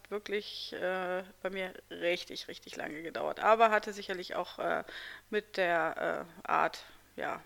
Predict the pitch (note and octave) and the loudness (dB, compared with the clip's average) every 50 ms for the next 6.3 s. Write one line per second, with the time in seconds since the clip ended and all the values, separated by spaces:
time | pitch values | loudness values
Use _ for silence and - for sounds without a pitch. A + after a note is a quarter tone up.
0 | - - _ _ _ _ _ F#3 F3+ E3+ E3+ E3 E3+ E3 E3+ E3 D#3+ E3+ E3 E3 | -16 -20 _ _ _ _ _ -4 0 2 2 2 0 -2 -2 -4 -4 -4 -6 -4
1 | - - G3 F#3 - - D#3+ D#3 D3 C#3+ - - E3 E3+ D#3+ - D#3+ E3 F3 E3 | -4 -4 -6 -4 -4 -2 -2 0 -2 -2 -4 -6 -4 -4 -4 -4 -6 -8 -8 -8
2 | E3 E3+ D#3 - - F#3+ - - B3 C4 C#4 C#4+ - - - - - - - - | -8 -8 -8 -8 -8 -8 -6 -4 -2 -2 -2 -4 -6 -10 -10 -10 -10 -12 -16 -20
3 | - - - - G3+ G3+ G3 G3 F#3+ F#3 F3 F3 - - E3+ - - E3+ F3 F#3 | -20 -10 -4 -2 -2 -2 -2 -4 -6 -6 -8 -8 -8 -8 -10 -8 -6 -8 -8 -8
4 | - - - F3+ - - - - - - D#3 - - - - - - - - - | -12 -14 -14 -14 -10 -8 -6 -4 -4 -4 -4 -4 -6 -8 -12 -16 -20 -20 -6 -2
5 | G3+ A3+ A#3 - - A3 B3 C#4+ C#4+ C4 - - - - - - - - E3+ E3+ | -2 -2 -2 -2 -2 -2 -2 0 0 -2 -4 -6 -6 -4 -2 -2 -2 0 0 2
6 | E3 E3+ F3 - - - | 2 4 4 2 0 -4